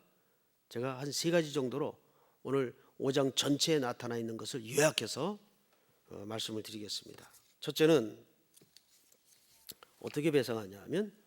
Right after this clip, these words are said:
어린 암양이나 암염소로 배상을 합니다. 그런데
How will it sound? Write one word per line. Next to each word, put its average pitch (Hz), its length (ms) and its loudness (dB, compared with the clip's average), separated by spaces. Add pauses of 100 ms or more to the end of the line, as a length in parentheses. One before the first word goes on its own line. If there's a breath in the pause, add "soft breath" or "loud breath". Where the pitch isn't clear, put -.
(600 soft breath)
어린 175 360 8
암양이나 143 680 4
암염소로 139 760 2
배상을 107 420 -8
합니다. - 400 -20 (1080)
그런데 156 400 0